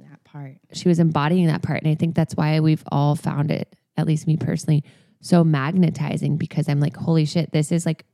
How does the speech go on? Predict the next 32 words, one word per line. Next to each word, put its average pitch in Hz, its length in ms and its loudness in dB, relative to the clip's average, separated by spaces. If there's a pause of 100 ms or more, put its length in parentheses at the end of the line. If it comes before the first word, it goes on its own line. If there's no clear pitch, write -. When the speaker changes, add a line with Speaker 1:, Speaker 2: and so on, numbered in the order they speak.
Speaker 2:
what 156 280 -2
I 151 220 -4
preach - 580 -4
to - 100 -8
my 143 140 -2
clients 202 480 0
and 156 80 0
my 147 120 -4
life 165 260 -6
thesis 185 520 0 (380)
of, 165 80 -6
like, 156 200 -2 (180)
own 160 460 2
your 147 440 -4
story." 170 680 0
Speaker 1:
Mm-hmm. 151 420 -20
Speaker 2:
And 156 120 -4
here 160 200 -4
she 175 140 -8
was 156 180 -4
doing 151 220 -4
it - 100 -10
in 147 60 -12
front 151 240 -8
of 165 80 -4
me. 147 120 -6
And 143 80 -8
I 156 60 -8
think - 360 -12 (340)
my 151 160 -4
personal, 151 560 -2
like, - 260 -10